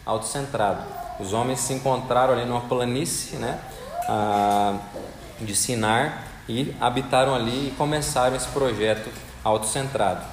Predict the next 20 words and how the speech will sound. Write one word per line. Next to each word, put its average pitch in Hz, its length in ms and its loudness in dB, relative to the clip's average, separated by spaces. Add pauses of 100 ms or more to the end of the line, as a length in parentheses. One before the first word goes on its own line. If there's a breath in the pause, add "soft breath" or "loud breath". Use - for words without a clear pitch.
(120)
né? 113 240 0
E 113 60 2
a 117 40 4
gente 127 200 -2
viu 131 180 2
então 135 240 2
que 139 120 0
os 120 80 -2
descendentes 127 840 -2
de 120 140 -4
Joctã 131 600 0 (200)
estavam 135 460 2
no 147 80 2
Oriente, 139 480 0
então 113 140 -2
eles 120 100 -6
estavam 127 420 4
envolvidos 135 680 0
com 156 180 0
isso. 127 280 0